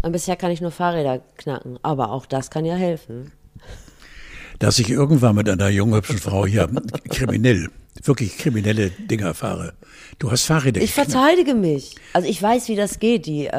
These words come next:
Speaker 1: aufzusetzen.
Speaker 2: Allein das ist ja schon für mich, dass
Speaker 1: Vo-,
Speaker 2: du mich
Speaker 1: am
Speaker 2: ab-
Speaker 1: Vogelhaus bin ich dann gescheitert. Aber vielleicht würde ich mir noch zwei, drei Skills drauf schaffen, dass ich da euch auch mal unter die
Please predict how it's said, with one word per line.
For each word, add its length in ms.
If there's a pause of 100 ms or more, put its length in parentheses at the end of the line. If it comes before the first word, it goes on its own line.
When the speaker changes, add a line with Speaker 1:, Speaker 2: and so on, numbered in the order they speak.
(160)
Speaker 1:
aufzusetzen. 500
Speaker 2:
Allein 300
das 300
ist 240
ja 100
schon 320
für 200
mich, 500 (340)
dass 140
Speaker 1:
Vo-, 180
Speaker 2:
du 160
mich 200
Speaker 1:
am 80
Speaker 2:
ab- 60
Speaker 1:
Vogelhaus 540
bin 100
ich 100
dann 160
gescheitert. 680 (440)
Aber 280 (200)
vielleicht 300
würde 140
ich 60
mir 140
noch 140
zwei, 260
drei 180
Skills 480
drauf 300
schaffen, 400 (260)
dass 160
ich 160
da 240
euch 200
auch 100
mal 180
unter 180
die 220